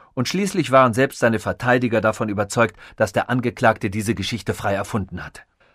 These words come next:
Beim Prozess stützte sich die Verteidigung in der Hauptsache auf die Aussagen der Psychologen und versuchte, auf Unzurechnungsfähigkeit zur Tatzeit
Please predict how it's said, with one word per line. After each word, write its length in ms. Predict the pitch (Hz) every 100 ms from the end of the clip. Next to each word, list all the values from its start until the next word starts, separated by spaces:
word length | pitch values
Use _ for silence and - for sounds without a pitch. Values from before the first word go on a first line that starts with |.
| _ _ -
Beim 180 | 160 165
Prozess 400 | 180 - 233 -
stützte 480 | - 196 - 170
sich 160 | 147 143
die 100 | 127
Verteidigung 720 | - 107 135 135 127 127 127
in 80 | 113
der 140 | 101
Hauptsache 420 | 131 - 135 127
auf 160 | 117 -
die 160 | 117 -
Aussagen 520 | 117 - 113 104 98
der 80 | 92
Psychologen 640 | - 90 104 143 170 147
und 140 | 107
versuchte, 540 | 107 95 135 - 135 - - -
auf 200 | - 131
Unzurechnungsfähigkeit 1200 | - 156 - 120 107 95 101 - 110 101 - 127 -
zur 140 | 98
Tatzeit 500 | 127 127 - 127